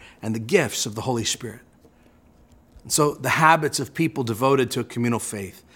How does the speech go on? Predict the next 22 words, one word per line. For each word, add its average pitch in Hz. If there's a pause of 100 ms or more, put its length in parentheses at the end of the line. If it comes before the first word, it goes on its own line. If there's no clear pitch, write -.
(340)
uh, -
you, 117
you'll 120
devote 120
yourself 139
to 143
the 135
scriptures, - (680)
to 113
sharing 156
life 123
together, 95 (500)
to -
pursuing 170
God's 147
presence, 90
and 104
here's 117
the 104
fourth -
and 95
final 90